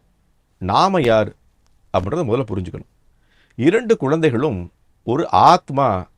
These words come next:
இரண்டு இட-, ஒரே ஆத்-, இங்க ஒரு ஆத்மா, அங்க ஒரு ஆத்மா பிறப்பெடுக்கின்றது. அந்த ஆத்மாக்களுக்கு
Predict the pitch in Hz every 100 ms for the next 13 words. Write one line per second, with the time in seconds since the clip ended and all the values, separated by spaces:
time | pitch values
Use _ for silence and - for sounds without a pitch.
0 | - 113 135 160 139 117 - 117 147 196
1 | 131 - 110 131 160 156 147 - 214 156
2 | 139 127 120 175 165 117 113 101 101 95
3 | - _ _ _ _ _ - 127 202 202
4 | 143 170 170 160 135 120 110